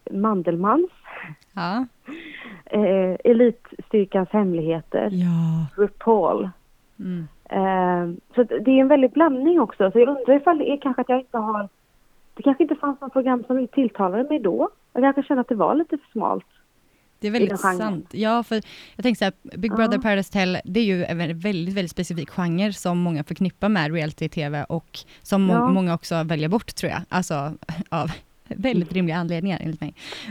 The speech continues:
Speaker 2: Men nu så är det ju så mycket annat som ingår. Alltså, Elitstyrkans hemligheter handlar ju liksom om, om, alltså, i militären, typ, folk som ska göra otroligt tuffa utmaningar. Och det är ju verkligen en
Speaker 1: Mm.
Speaker 2: annan typ av, eh,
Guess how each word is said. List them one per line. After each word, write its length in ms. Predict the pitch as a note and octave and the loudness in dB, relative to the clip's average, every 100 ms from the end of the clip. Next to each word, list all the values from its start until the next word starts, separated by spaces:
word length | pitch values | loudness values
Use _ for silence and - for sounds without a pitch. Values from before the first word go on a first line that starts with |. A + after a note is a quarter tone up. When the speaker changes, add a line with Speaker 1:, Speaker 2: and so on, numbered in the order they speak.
| F3 | -6
Speaker 2:
Men 340 | F#3+ F#3 F3+ | -2 0 0
nu 340 | F3+ G3+ G3+ G3 | 2 2 2 0
så 260 | B3 A3+ | 0 0
är 220 | G3 F3+ | 0 0
det 60 | E3+ | -2
ju 80 | E3+ | -4
så 100 | F#3 | -4
mycket 220 | F3 - | -4 -4
annat 180 | E3 D#3 | -4 -4
som 120 | E3 | -4
ingår. 320 | G3 F3 G#3+ | -2 0 0
Alltså, 200 | F#3+ F3+ | -2 -2
Elitstyrkans 640 | E3 F#3 F#3 - F3 E3 - | -2 0 -2 -4 -4 -4 -2
hemligheter 440 | F3+ D#3 D#3 A3 | 0 0 -2 -2
handlar 220 | A#3+ F#3+ | 0 0
ju 60 | D3+ | -4
liksom 300 | D#3 D#3 D#3 | -6 -6 -4
om, 240 | D3 D#3 D3+ - - - - - - _ - | -2 -4 -6 -14 -20 -20 -20 -20 -20 _ -6
om, 400 | G3+ E3+ E3 F3 - | -2 0 0 -2 -4
alltså, 180 | F#3 G3+ | -6 -2
i 200 | F#3+ F#3+ | 0 2
militären, 760 | G3 G3+ G3 F#3+ D3 D#3 A#3 C4 | 4 2 2 -2 -4 0 2 4
typ, 200 | D#3+ D#3 | 2 -2
folk 260 | F3+ E3 | -6 -6
som 200 | - E3+ | -4 -4
ska 280 | E3 E3 D3 - | -4 -4 -4 -4
göra 240 | F3+ D#3+ | -4 -4
otroligt 880 | D#3+ _ - G3 G#3 F3 F3 F3+ - | -8 _ -4 -2 0 -2 -2 -6 -6
tuffa 340 | F#3+ - - | -8 -6 -4
utmaningar. 640 | G3+ E3 - E3 D#3 F#3 G3 | -4 -4 -2 -2 0 0 0
Och 60 | |
det 60 | F#3 | 0
är 40 | |
ju 60 | F#3+ | -2
verkligen 440 | F#3+ G3+ D#3+ G3 A3+ | 0 -2 0 0 2
en 40 | |
Speaker 1:
Mm. 60 | A3 | 2
Speaker 2:
annan 180 | E3 E3+ | 0 -4
typ 240 | D#3+ D#3 | -6 -8
av, 200 | D3+ D3+ D#3+ D#3 A#3 - | -6 -8 -10 -16 -20 -20
eh, 380 | - - - | -18 -16 -16